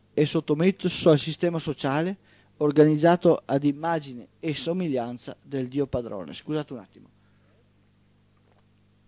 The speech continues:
Quando un individuo riesce ad autodisciplinare la sua struttura emozionale,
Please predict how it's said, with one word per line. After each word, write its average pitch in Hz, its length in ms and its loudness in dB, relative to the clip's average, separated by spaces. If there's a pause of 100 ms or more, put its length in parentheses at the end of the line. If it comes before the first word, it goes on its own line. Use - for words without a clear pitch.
(2750)
Quando 208 600 0
un 170 140 -8
individuo 156 600 -2 (720)
riesce 190 580 4
ad 151 180 0
autodisciplinare 165 960 2
la 127 60 4
sua 147 160 -4
struttura 170 420 4
emozionale, 127 720 0